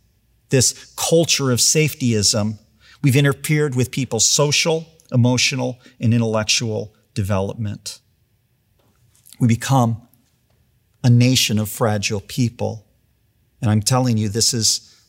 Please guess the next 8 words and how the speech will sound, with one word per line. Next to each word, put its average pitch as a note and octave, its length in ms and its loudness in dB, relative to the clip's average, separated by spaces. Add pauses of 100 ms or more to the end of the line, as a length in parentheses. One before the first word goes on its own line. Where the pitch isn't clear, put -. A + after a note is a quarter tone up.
this, - 160 2
this - 200 0
fragility A2 960 0 (640)
has A#2 140 2
seeped - 320 0
into G#2+ 200 -2
the G2 120 -8
church. - 800 -4